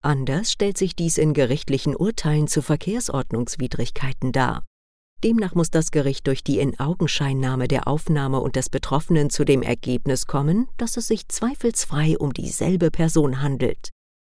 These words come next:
Entscheidend ist hierbei die Qualität der Aufnahme, insbesondere der Kontrast, die Schärfe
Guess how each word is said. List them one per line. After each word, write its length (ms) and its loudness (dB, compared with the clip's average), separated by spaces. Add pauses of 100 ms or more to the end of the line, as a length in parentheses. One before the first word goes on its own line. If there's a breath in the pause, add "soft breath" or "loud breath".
(240)
Entscheidend 500 0
ist 200 -4
hierbei 320 2
die 140 0
Qualität 560 -2
der 180 0
Aufnahme, 640 0 (260)
insbesondere 680 0
der 140 0
Kontrast, 680 -4 (280)
die 120 4
Schärfe 600 2